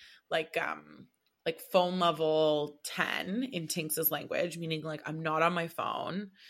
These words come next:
Um, I'm, like, fully immersed in this movie that I've, like, wanted to see. Uh, and it's, like, a good movie.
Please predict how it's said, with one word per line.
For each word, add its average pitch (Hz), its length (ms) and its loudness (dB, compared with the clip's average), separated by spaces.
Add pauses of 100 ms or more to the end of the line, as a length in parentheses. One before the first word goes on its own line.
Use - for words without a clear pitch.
(380)
Um, 143 720 -2 (460)
I'm, 160 260 0
like, 156 400 0
fully 165 540 4
immersed 147 580 -2 (140)
in 165 220 -2
this 156 220 -2
movie 160 280 0
that 151 120 2
I've, 151 140 0
like, 165 120 -4 (100)
wanted 156 340 -2
to 156 80 -6
see. 151 540 -2 (500)
Uh, 139 340 -2
and 196 100 6
it's, 196 120 0
like, 202 120 -2
a 185 40 2
good 160 280 2
movie. - 380 -14